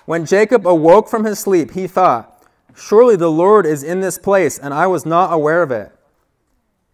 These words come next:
He was afraid and said, "How awesome is this place! This is none other than the house of God. This is the gate of heaven."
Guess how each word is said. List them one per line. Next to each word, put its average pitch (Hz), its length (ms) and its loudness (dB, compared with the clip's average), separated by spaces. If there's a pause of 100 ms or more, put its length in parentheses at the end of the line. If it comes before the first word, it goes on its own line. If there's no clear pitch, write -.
(160)
He 190 140 -2
was 190 180 2
afraid 180 460 -2
and 139 160 -8
said, 131 360 -4 (600)
"How 196 500 0
awesome 165 520 -4
is 135 180 -10
this 139 160 -6
place! 120 520 -6 (480)
This 202 200 0
is 165 240 -4
none 180 280 -2
other 160 560 -2
than 151 120 -6
the 139 120 -8
house 160 340 -4
of 156 180 -8
God. 110 480 -4
This 180 240 -6
is 160 240 -6
the 123 120 -12
gate 143 420 -8
of 127 140 -10
heaven." 117 440 -12